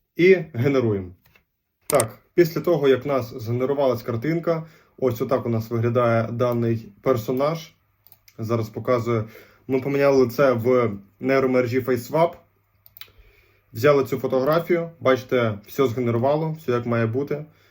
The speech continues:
Мені подобається. Класно. Я думаю, Денис оцінить, якщо він буде це бачити.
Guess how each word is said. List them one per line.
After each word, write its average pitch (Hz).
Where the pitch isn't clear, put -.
Мені 120
подобається. 104
Класно. 113
Я 117
думаю, 123
Денис 120
оцінить, 113
якщо 110
він 101
буде 107
це 110
бачити. 104